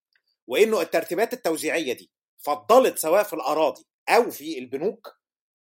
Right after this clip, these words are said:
نفاذ الدولة بالأخص لفرص ال-، ال-، ال-، ل-، لرأس المال، عشان الدولة بشكل مباشر كجهاز حكومي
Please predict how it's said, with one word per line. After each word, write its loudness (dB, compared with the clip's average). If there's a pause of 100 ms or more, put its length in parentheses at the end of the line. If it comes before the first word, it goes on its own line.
(280)
نفاذ 0
الدولة 4
بالأخص -6
لفرص -4
ال-، -4
ال-، -4
ال-، -10
ل-، -8
لرأس -2
المال، -12 (760)
عشان -4
الدولة 2 (200)
بشكل -4
مباشر -2 (280)
كجهاز -2
حكومي -6